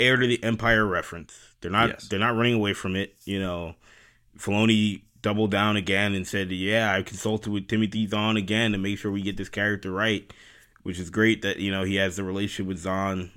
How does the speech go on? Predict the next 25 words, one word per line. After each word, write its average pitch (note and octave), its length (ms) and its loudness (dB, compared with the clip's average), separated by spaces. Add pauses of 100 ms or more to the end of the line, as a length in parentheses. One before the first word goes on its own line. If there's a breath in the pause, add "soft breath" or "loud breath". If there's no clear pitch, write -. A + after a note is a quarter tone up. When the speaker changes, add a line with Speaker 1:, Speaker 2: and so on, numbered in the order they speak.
(180)
Speaker 1:
you F#2 120 -2
know, E2+ 400 -4 (220)
that's E2+ 260 4
Speaker 2:
Mm-hmm. A2+ 60 4 (640)
Speaker 1:
extending G2+ 500 2
over G2 300 2
from F2+ 280 -6
the E2+ 80 -8
time F#2+ 300 0
that, F#2+ 200 -4 (120)
you F#2 140 -2
know, F2+ 80 -2
he F2+ 80 0
consulted G2 380 -4
with F#2 120 -2
him G2+ 260 -2 (460)
for G2+ 240 -2
his G2 180 0
appearance A2+ 360 2
in G#2+ 80 -2
Rebels, A2+ 440 2 (560 loud breath)
that, F#2 160 2
Speaker 2:
Yep. F2+ 80 2
Speaker 1:
you F#2+ 100 0
know, F2+ 340 -2